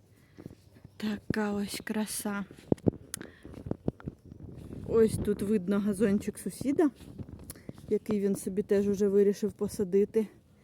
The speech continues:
І який супер класно підстрижений, я вам скажу. А чим він стриг, то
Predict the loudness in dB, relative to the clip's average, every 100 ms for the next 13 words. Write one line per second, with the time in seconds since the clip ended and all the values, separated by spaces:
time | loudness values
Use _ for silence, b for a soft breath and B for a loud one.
0 | B B B B -10 0 4 4 6 4
1 | 4 -2 -2 -2 0 0 2 0 0 -4
2 | -6 -2 2 4 4 2 0 -4 -6 -8
3 | -6 -6 -6 -6 -4 0 2 0 -4 -4
4 | -2 0 -2 -6 -18 -20 -20 B B B
5 | B -4 2 4 4 4 2